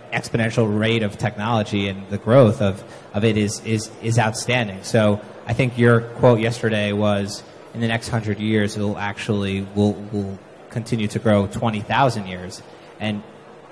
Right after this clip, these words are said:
Ray Kurzweil, despite being a crazy person, uh, is someone that I look up to and, um, and <laughs> that I believe to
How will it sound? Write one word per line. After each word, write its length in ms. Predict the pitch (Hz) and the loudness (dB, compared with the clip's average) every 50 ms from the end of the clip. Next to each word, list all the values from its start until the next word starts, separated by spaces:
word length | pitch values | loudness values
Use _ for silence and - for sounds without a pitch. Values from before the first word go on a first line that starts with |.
| - 123 | -6 -2
Ray 180 | 113 117 117 | 0 0 0
Kurzweil, 800 | 113 - - 123 117 - - 120 107 110 107 104 104 104 107 107 - - - - - - - - | 0 4 4 4 4 6 6 6 6 6 6 6 4 2 2 0 -2 -8 -18 -18 -20 -20 -20 -8
despite 380 | - 110 104 - 120 113 107 - | -6 -2 2 4 4 4 4 2
being 160 | 113 107 104 | 0 0 0
a 60 | 101 | -2
crazy 500 | - - - 117 110 110 104 110 104 101 | -2 0 2 4 4 2 2 0 0 -2
person, 680 | 98 - - 135 139 131 - 117 104 101 98 101 101 - - - - - - - - | -2 2 6 6 6 6 4 2 0 0 -2 -4 -8 -10 -12 -16 -20 -20 -20 -12 -6
uh, 40 | 101 | -4
is 200 | 104 104 104 104 | -2 -2 0 0
someone 220 | - 120 113 113 110 | 0 0 0 0 0
that 100 | 107 104 | 0 0
I 120 | 107 107 | 0 0
look 180 | 110 107 - 127 | 0 0 0 0
up 160 | 120 117 - | 0 0 0
to 300 | - 135 123 113 107 107 | 2 4 6 6 6 4
and, 260 | 104 104 101 101 101 - - - - - - | 0 -2 -4 -8 -10 -14 -16 -20 -20 -14 -8
um, 260 | 98 101 98 98 95 92 - - - - | -6 -4 -4 -4 -6 -8 -12 -18 -18 -16
and 180 | 104 104 110 107 | -14 -10 -2 -2
<laughs> 0 | |
that 400 | 107 117 143 151 127 113 110 107 | 2 4 4 2 4 2 0 2
I 120 | 104 107 | 0 0
believe 440 | 104 - 117 110 113 113 107 - - - | 0 2 2 4 4 2 2 0 -2 0
to 260 | 113 107 101 101 | 2 2 2 2